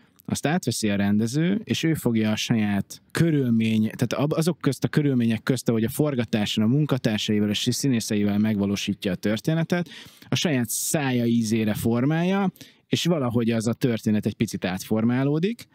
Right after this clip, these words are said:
de aztán, amikor a rendező ezt átadja a vágónak, és azt, azt én elképesztően tudom értékelni a vágókban, hogy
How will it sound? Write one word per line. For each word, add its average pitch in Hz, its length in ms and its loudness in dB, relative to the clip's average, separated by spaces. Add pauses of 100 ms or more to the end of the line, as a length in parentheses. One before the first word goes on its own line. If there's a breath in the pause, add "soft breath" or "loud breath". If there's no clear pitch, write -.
(160)
de 117 340 0
aztán, 175 420 0
amikor 127 320 2
a 117 40 2
rendező 110 560 2
ezt 104 280 -2
átadja 110 520 0
a 98 60 0
vágónak, 95 680 0 (220)
és 113 220 0
azt, 123 260 -4
azt - 220 0
én 127 200 2 (240)
elképesztően 117 1000 0 (160)
tudom 143 280 2
értékelni 117 720 2
a 110 80 2
vágókban, 113 800 2 (120 loud breath)
hogy 117 480 0